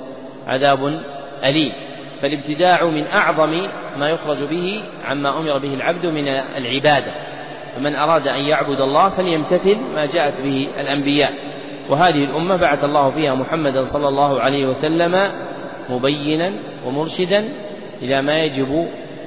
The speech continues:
من حق الله عز وجل في العبادة، فبيانه هو البيان الشافي الكافي الذي لا يجوز للعبد أن يخرج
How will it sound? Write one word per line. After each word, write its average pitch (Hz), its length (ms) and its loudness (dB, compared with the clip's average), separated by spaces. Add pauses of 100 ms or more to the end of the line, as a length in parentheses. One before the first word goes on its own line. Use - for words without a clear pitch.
(100)
من 131 220 -2
حق - 240 -2
الله 139 180 0
عز 131 360 2
وجل 135 320 2 (320)
في 127 40 -4
العبادة، 127 600 2 (480)
فبيانه 143 680 2
هو 143 60 4
البيان 135 420 0
الشافي 156 720 0
الكافي 160 520 0
الذي 139 200 -2
لا 165 140 4
يجوز 143 260 0
للعبد 131 340 -2
أن 120 140 -2
يخرج 127 420 -2